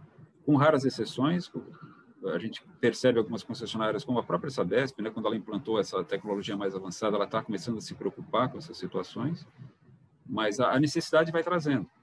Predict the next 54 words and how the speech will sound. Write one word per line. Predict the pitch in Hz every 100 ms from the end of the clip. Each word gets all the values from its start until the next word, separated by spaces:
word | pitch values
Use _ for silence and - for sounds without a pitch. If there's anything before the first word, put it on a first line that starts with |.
| _ -
Então, | - - 113 113 101 101
as | 92
pessoas | - 113 127
se | -
de-, | 127 135
se | 127 131
deparam | 120 139 143
com | 131
aquela | 113 123
situação | 117 123 - -
e | 147
falam, | 135 -
"Pô", | 156 - _ _ _ _ _ _ _ _
aí | 95 127
me | 147
pro-, | 156 143 -
procuram | - 131 139 135
a | 127
gente | 143 165
e |
falam, | 165 170
"Não, | 139
existe | 87 87 123 -
solução, | 190 240 - 180
mas | 113 90 - -
custa | 113 - -
tanto", | - 214 113 - _ -
né? | - - - _ _ -
Então, | - 131 113
o | 123
cara | 131
me | 135
vem | 135 131
com |
uma | 131 120
água | 117 117
muito | 127 -
complexa, | 120 92 104 147 - 101
porque | - - 165
a |
gente, | 156 180
olha, | 185 160
a |
gente | 165 -
polui | - 165 151 196
Guarapiranga, | 180 170 170 120 98 101
polui | - 143 151
Abinho, | 98 120 147 101
depois | - 156
quer | - 156
tirar | 143
água | 135 139
de | 143
lá. | 98